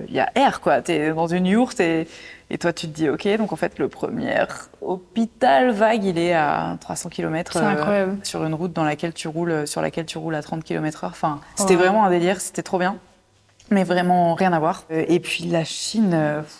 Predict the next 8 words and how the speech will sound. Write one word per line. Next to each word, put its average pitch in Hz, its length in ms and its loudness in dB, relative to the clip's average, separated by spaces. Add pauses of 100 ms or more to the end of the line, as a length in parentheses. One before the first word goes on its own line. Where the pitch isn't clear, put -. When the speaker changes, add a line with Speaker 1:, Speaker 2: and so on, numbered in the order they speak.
(720)
Speaker 1:
c'est, - 180 -16
c'est - 180 -10 (300)
irrésumable 175 600 -2
en 165 40 -2
quelques 165 260 -8
minutes. 170 520 -6
J'ai, 156 380 -4
euh, 151 260 -4